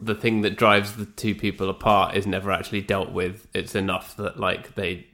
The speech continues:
someone ran after the other person, or in this case, like,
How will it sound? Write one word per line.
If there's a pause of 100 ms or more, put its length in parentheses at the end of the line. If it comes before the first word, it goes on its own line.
(200)
someone
ran
after
the
other
person,
or
in
this
case,
like,